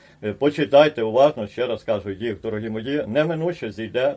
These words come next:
до нас. За це є пророчі сни,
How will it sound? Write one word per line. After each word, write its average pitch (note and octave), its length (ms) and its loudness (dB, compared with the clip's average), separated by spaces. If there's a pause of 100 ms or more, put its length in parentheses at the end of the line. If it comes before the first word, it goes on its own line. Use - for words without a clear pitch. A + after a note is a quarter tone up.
до A#2+ 120 -4
нас. B2 380 -4
За G#2+ 180 -6
це D#3+ 260 4
є B2 260 2
пророчі B2+ 560 -2
сни, D#3+ 320 -4